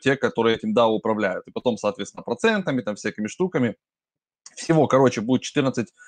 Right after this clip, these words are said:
миллионов токена бриджа, шестьдесят пять процентов будет через фарминг выдаваться, двенадцать пресейл, ну, чтобы они подняли денежку и всё это красиво пилили, двенадцать, а, Broxas, это те, кто это делает, Long Term Development Motivation, одиннадцать Partnership,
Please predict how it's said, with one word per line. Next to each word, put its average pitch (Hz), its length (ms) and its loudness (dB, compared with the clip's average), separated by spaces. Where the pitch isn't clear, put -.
миллионов 127 420 4
токена 127 320 2
бриджа, 120 460 2
шестьдесят 139 400 2
пять 147 200 0
процентов 110 520 -2
будет 123 180 2
через 143 260 -2
фарминг 110 440 0
выдаваться, 123 500 2
двенадцать 123 640 -2
пресейл, 120 480 0
ну, 147 220 -6
чтобы 107 280 -6
они 104 100 -6
подняли 104 400 -4
денежку 101 380 -6
и - 20 -6
всё 104 160 -6
это 98 160 -6
красиво 101 360 0
пилили, 143 460 0
двенадцать, 131 720 0
а, 104 160 0
Broxas, 113 540 0
это 107 420 0
те, 117 80 -2
кто - 140 -4
это 110 180 -2
делает, 101 380 0
Long 123 220 2
Term 117 220 0
Development 110 500 -2
Motivation, 170 480 -4
одиннадцать 131 560 -4
Partnership, 113 540 -2